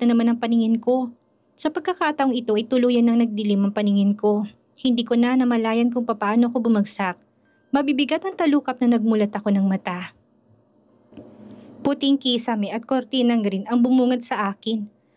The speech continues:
Parang naalimpungatan pa ako nang tingnan kong paligid. "Jovita!"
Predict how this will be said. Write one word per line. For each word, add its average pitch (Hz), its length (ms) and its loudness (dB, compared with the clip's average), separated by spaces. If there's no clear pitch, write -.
Parang 226 320 0
naalimpungatan 233 720 0
pa 208 160 -4
ako 240 160 0
nang 240 100 0
tingnan 220 300 -2
kong 233 160 0
paligid. 226 640 -2
"Jovita!" 285 800 -2